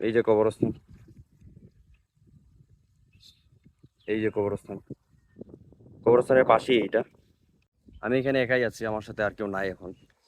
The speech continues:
আপাতত। তো আসলে জায়গাটা খুবই অসাম, খুবই সুন্দর। যারা এই জায়গাটা দেখতে চান, আপনাদেরকে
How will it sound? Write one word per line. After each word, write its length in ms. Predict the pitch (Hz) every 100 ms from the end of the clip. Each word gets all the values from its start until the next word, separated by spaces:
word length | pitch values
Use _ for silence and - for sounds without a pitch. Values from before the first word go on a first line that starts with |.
| _ _ _
আপাতত। 400 | - 101 95 92 90 - _ - - _ - _ _ _ _ _ _
তো 20 | 110
আসলে 180 | 131 147 139
জায়গাটা 300 | 139 147 156 -
খুবই 180 | 156 151
অসাম, 240 | 131 135 147 - -
খুবই 200 | 143 160 160
সুন্দর। 280 | 156 131 120 - _ _ _ _ _ _ _ _ - _ _ _
যারা 300 | 113 120 127 135 135 -
এই 80 | 127
জায়গাটা 240 | 139 139 135 127
দেখতে 180 | - 131
চান, 120 | 113 98 110
আপনাদেরকে 420 | 120 117 107